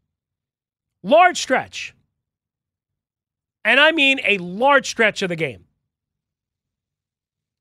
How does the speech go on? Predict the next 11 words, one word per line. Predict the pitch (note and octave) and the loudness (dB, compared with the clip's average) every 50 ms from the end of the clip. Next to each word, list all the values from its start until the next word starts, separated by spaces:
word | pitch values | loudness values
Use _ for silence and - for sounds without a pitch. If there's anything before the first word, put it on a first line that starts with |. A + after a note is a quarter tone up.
| _ - | _ -2
I'm | - C#4 E4+ G4+ | 0 0 0 0
gonna | G4 F#4 E4 | 0 -2 -2
give | B3+ D#4 D#4 D#4+ | -2 -2 -2 -2
you | D#4 B3+ | -2 0
one | A3 B3 C#4 D#4+ F4 | 2 2 2 2 0
more | D#4 D4+ D4+ C#4+ | 0 2 2 2
example | C4+ G3+ - B3+ C4+ C#4 C#4 - G#3+ F#3 E3 D#3 F#3 - | 0 0 0 0 0 0 0 -4 -4 -4 -4 -6 -6 -6
when | G3 G#3+ A3 | -4 -2 -2
we | A3 B3+ - | -2 -2 -2
come | - A#3+ A3+ G3+ | -2 -4 -2 0
back | F#3+ F#3+ F#3+ A3+ C4+ - | 0 0 0 0 -2 -4